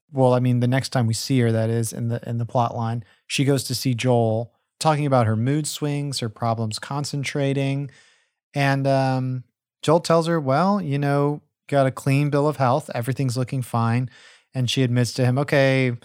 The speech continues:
I know what's wrong." I think she was maybe just hoping it would be something else, but she knew all along.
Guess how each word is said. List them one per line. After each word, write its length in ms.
I 100
know 180
what's 240
wrong." 460
I 80
think 180
she 100
was 240
maybe 260
just 180
hoping 280
it 40
would 120
be 100
something 320
else, 260
but 120
she 200
knew 220
all 240
along. 520